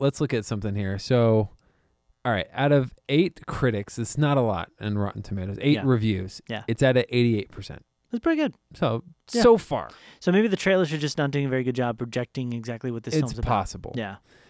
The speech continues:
Speaker 1: But, um, yeah, anyway, so that's, that's Megan Levy. Um, now, uh, that kinda does this for what's opening, the big ones opening this weekend. There are a couple of news items. One I just thought of, I wanted to
Speaker 2: Mm.
Speaker 1: talk about,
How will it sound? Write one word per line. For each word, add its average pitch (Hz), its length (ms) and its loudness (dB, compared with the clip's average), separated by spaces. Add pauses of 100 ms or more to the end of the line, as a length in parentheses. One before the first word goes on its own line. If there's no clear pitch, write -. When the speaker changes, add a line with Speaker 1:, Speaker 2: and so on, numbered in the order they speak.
(140)
Speaker 1:
But, 131 340 4
um, 123 460 0
yeah, 107 220 -4
anyway, 131 280 0
so - 120 -4
that's, 156 300 2
that's 156 220 0
Megan 131 360 2
Levy. 113 400 2 (360)
Um, 131 480 0
now, 151 760 4 (280)
uh, 131 200 -2
that 147 340 0
kinda 151 180 0
does 131 180 2
this 123 140 -2
for 120 300 0
what's 117 280 2
opening, 113 440 2
the 107 80 0
big 110 180 2
ones 110 180 0
opening 110 240 -2
this 107 160 -4
weekend. 110 480 -2 (300)
There 139 100 0
are 143 40 4
a - 20 2
couple 214 320 0
of 160 100 4
news 147 300 8
items. 107 320 -2
One 160 160 0
I 156 80 2
just 127 260 0
thought 120 220 4
of, 104 240 -2
I 110 80 -2
wanted 113 240 2 (100)
to 135 60 -2
Speaker 2:
Mm. - 20 -2
Speaker 1:
talk 113 200 0
about, 101 320 -2